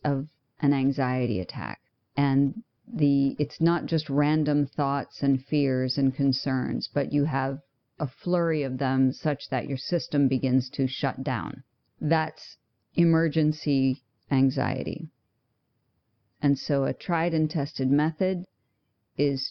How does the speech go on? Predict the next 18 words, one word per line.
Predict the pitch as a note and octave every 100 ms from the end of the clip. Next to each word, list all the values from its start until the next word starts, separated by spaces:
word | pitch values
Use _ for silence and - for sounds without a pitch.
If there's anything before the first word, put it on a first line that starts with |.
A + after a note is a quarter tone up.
| - -
to | C#3
bring | B2 D3 D3 D3+
yourself | D#3 - D3+ D3+
into | D3 C#3+
the | C#3
present | - C#3+ C#3 -
moment | C#3+ C#3 C#3+ C#3 -
by | D3 C3+ C3 C3+
simply | - D#3 D3 C#3+
naming | C3 C#3+ D3+ C#3+ C#3 C3+
things | C#3 B2 B2 -
that | C3+
you | C3
see | C3 - A#2+
in | -
front | - B2+ A#2+ A#2+
of | G2+
you. | G2 C#2+